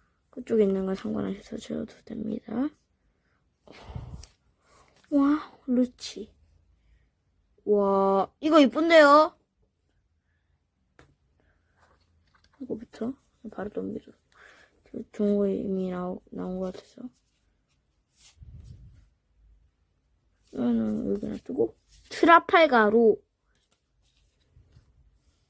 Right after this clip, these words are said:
여기 트라팔가로 맞겠죠, 뭐.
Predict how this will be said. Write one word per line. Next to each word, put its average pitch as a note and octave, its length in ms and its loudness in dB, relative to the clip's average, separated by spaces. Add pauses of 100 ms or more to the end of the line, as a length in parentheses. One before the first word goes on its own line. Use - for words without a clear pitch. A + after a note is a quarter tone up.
(760)
여기 E3+ 360 -8 (300)
트라팔가로 G3 1040 -2 (360)
맞겠죠, - 420 -18
뭐. - 80 -12